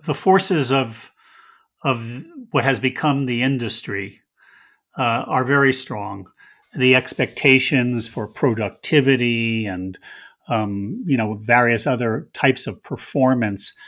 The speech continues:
uh, are really, um,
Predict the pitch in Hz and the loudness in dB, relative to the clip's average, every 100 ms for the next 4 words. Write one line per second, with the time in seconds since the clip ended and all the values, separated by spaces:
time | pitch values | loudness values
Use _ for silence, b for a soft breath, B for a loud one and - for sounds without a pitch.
0 | B B B - 120 - 127 131 127 147 | B B B 2 2 4 4 4 4 4
1 | 139 127 120 113 113 - 156 117 110 107 | 4 4 2 2 0 -2 -2 0 -2 -2
2 | 104 104 107 139 202 202 | -6 -6 -6 -6 -8 -8